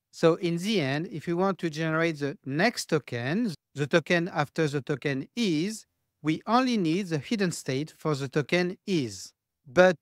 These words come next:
to compute this hidden state, we need all the keys of all the input tokens and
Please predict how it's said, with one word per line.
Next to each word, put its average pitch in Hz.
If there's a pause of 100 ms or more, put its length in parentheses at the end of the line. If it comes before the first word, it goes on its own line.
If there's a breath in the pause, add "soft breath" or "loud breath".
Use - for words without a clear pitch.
(120)
to 156
compute 214
this 160
hidden 190
state, 143 (280)
we 160
need 170 (120)
all 254
the 226
keys 196
of 143
all 226
the 180
input 175
tokens 147 (260)
and 151